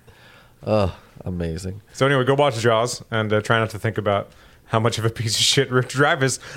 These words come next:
Speaker 2: apparently is. He's probably not truly a piece of shit.
Speaker 1: I just feel like
Speaker 2: But in this
Speaker 1: the
Speaker 2: instance, it was a shitty thing to hear him say.
Speaker 1: the,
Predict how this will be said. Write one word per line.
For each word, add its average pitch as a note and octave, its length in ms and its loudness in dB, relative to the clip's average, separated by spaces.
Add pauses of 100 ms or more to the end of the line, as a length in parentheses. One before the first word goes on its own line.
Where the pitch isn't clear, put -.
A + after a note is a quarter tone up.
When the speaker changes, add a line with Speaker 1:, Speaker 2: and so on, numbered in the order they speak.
Speaker 2:
apparently F#3 580 2
is. C3+ 300 0 (240)
He's A3 120 0
probably A#3+ 280 2
not D3 380 2 (440)
truly D#3+ 400 2
a B2 60 0
piece C3+ 240 -2
of A2+ 100 -2
shit. - 360 0 (260)
Speaker 1:
I F3 100 2
just A3 260 -2
feel F#3 220 2
like C#3+ 300 2 (140)
Speaker 2:
But C3+ 280 2
in C3 280 2
this D#3+ 200 2
Speaker 1:
the - 60 -2
Speaker 2:
instance, E3+ 600 2 (720)
it A#2+ 100 2
was B2 240 4
a A#2 60 2
shitty A#2+ 340 0
thing A#2 180 2
to G#2+ 80 0
hear G#2 160 2
him F#2+ 100 -4
say. G2+ 280 -4 (140)
Speaker 1:
the, C3 280 0